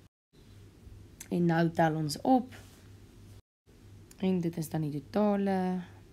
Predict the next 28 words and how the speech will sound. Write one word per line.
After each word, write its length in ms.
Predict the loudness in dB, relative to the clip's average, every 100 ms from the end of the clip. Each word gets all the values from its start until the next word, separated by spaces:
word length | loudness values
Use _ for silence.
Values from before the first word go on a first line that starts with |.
| -10
daar 140 | -8
is 140 | -6
'n 80 | -8
balans, 480 | -8 -6 -6 -8 -10
daar 160 | -8 -8
het 140 | -8
'n 60 | -10
balans, 520 | -10 -8 -10 -10 -12
daar 180 | -14 -16 -18
het. 100 | -20 -8
Goed. 320 | -4 -4 -8 -20 -20 -20 -20 -20 -20 -20 -20 -20 -20 -20 -20 -20 -20 _ _ -20 -20 -20 -20 -4
By 160 | 0 2 2
ons 180 | -2
krediteerde 560 | 0 2 4 2 2 4
afslagjoernaal 680 | 4 2 -2 0 2 2 0
het 120 | -2
ons 140 | -2
nou 120 | 0 0
net 140 | 2
een 160 | 0 2
transaksie 640 | 0 2 4 2 2 2
en 100 | 4
dit 160 | 2
is 120 | -2 0
daar 200 | 0 0
op 100 | -2
die 120 | 0
dertiende. 760 | 4 4 2 -2 0 2 0